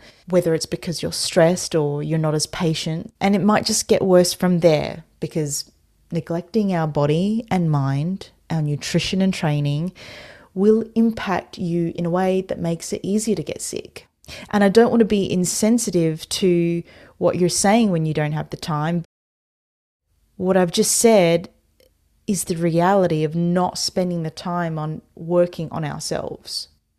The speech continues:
So will you get sick? Will your relationship struggle?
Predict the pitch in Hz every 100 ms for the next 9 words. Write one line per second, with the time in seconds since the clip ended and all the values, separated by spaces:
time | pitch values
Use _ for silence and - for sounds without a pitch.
0 | _ - - 180 185 247 247 254 240 262
1 | - - 247 247 - - 196 208 220 226
2 | 220 214 220 - 220 - - - - 214
3 | 214 233 226